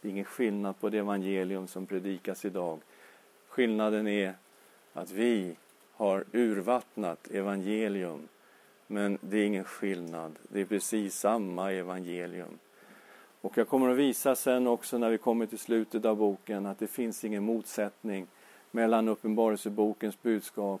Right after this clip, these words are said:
och resten av Nya testamentet. Det är samma budskap. Jesus kommer tillbaka. Och när vi tittade på det här med Kristi återkomst så såg vi att det är två tydliga saker som händer när Jesus kommer.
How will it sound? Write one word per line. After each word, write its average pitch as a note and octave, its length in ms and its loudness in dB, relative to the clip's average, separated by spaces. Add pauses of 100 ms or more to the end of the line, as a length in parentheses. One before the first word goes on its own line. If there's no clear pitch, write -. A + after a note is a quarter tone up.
(140)
och G#2 220 -6
resten G#2 420 -4
av G2 100 -2
Nya F#2+ 240 -4
testamentet. F2+ 880 -8 (960)
Det F#2+ 280 0
är E2+ 220 -8
samma E2 500 -6
budskap. E2+ 580 -10 (640)
Jesus A#2+ 380 0
kommer A#2 280 0
tillbaka. A2+ 580 0 (1120)
Och A2+ 100 0
när A#2 100 2
vi B2 100 4
tittade B2+ 440 2
på C#3 140 4
det C3+ 80 6
här B2+ 180 4
med A#2+ 140 2
Kristi B2+ 420 2
återkomst A#2 640 2
så A2+ 100 -2
såg A2+ 320 2
vi A#2 100 4
att G#2+ 120 0
det B2 60 4
är A2 40 2
två C#3 440 2
tydliga A#2 680 0
saker A2+ 400 2
som G#2 200 -4
händer G#2+ 300 -2
när G2+ 100 0
Jesus G#2 380 -2
kommer. F#2 460 -4